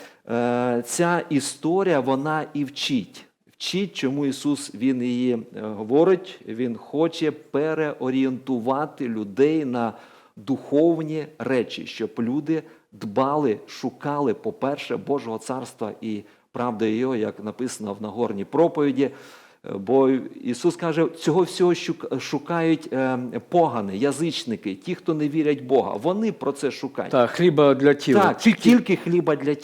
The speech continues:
Speaker 1: тіла. Ісус каже, по-, про-, подбайте про на-, про свої душі. Щоб дійсно, як написано, що, е, ця пожива, е, вона зостається на вічне життя.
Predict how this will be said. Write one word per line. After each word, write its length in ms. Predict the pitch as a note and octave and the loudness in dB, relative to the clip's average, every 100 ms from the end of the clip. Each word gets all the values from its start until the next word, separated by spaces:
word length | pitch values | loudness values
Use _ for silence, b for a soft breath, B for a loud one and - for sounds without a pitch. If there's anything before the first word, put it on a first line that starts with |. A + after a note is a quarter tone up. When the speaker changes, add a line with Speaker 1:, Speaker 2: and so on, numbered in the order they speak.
| A#2+ | -2
Speaker 1:
тіла. 200 | G#2 G2+ B B B | 0 -2 B B B
Ісус 440 | - C#3+ C#3+ F3 E3+ | 2 2 4 0 0
каже, 280 | D#3 D3 D3+ | -4 0 -2
по-, 280 | - C#3 | 0 0
про-, 300 | C3+ C#3 C3+ A#2+ A2+ - | 0 -2 -4 -4 -10 -4
подбайте 540 | C3 A2+ C3+ C3+ C#3 | -4 -2 -2 -2 -4
про 180 | - A#2 | -4 -6
на-, 180 | A2 G#2+ - | -6 -8 -10
про 140 | - | -12
свої 320 | - A2+ A2 G2+ | -10 -8 -8 -8
душі. 380 | G2+ G2+ - b b b | -10 -12 -16 b b b
Щоб 240 | - C#3+ B2 | -6 -4 -2
дійсно, 360 | D3 F#3 D3+ | -2 -2 2
як 200 | C#3+ C#3+ | 2 4
написано, 480 | C#3+ C3+ F#3 - D#3 | 0 0 0 0 -4
що, 300 | C3+ D#3 D3 B B B - | -2 2 2 B B B -8
е, 720 | B2+ B2+ C3 C3 B2+ B2+ - B2 | -2 0 2 2 0 -2 -4 -6
ця 280 | - F3+ F3+ | 2 2 2
пожива, 880 | D#3+ D3+ G#2 C#3+ G3 G3+ D#3 A2 - b b b - | 0 -2 0 0 2 2 2 2 -4 b b b -6
е, 520 | A2+ B2 B2 A#2+ A#2+ G#2+ - _ - - _ _ _ _ _ | -2 0 2 0 0 -4 -10 _ -20 -20 _ _ _ _ _
вона 320 | A2+ C#3 E3+ - | 0 2 2 0
зостається 1000 | - F3+ E3 - D3+ C#3+ F3 E3+ - E3 | 2 2 2 2 2 6 4 4 0 0
на 180 | E3 E3 | 2 0
вічне 460 | D3+ E3 - D3 | 0 -4 -4 -4
життя. 580 | C3 C3 C#3 - A2+ F#2 | -2 -2 -2 -2 -4 -4